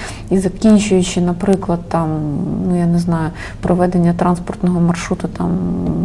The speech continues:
до вулиці Грибної. Е, хіба це не першочергові завдання?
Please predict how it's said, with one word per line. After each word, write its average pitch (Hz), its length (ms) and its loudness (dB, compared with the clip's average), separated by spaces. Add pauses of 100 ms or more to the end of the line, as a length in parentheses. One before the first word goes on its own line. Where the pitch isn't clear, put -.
до 165 240 0 (440)
вулиці 170 360 2
Грибної. 175 560 0 (500)
Е, 175 260 0 (100)
хіба 190 340 2
це 190 280 0
не 180 240 4
першочергові 185 720 0
завдання? 180 540 -4